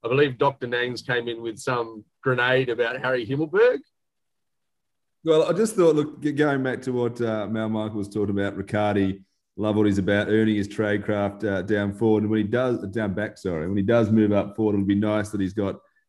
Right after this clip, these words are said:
Speaker 2: Jesse Hogan up there to defray some of the pressure, and also with Harry Himmelberg there, it'll be, it'll be safe in the knowledge that the spotlight won't be on him as the most, uh, y-, you know, under-, underperforming forward in the, uh, in the forward half. I was just seeing what the, uh,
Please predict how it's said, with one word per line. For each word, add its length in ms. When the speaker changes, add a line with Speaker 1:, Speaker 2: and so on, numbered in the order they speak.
Speaker 2:
Jesse 220
Hogan 280
up 140
there 180
to 80
defray 600
some 160
of 60
the 60
pressure, 360
and 100
also 500
with 180
Harry 240
Himmelberg 440
there, 200
it'll 180
be, 160
it'll 160
be 80
safe 320
in 60
the 60
knowledge 320
that 60
the 60
spotlight 520
won't 200
be 100
on 80
him 100
as 120
the 60
most, 380
uh, 400
y-, 200
you 180
know, 140
under-, 400
underperforming 580
forward 280
in 120
the, 180
uh, 100
in 120
the 60
forward 280
half. 240
I 40
was 100
just 100
seeing 140
what 100
the, 160
uh, 180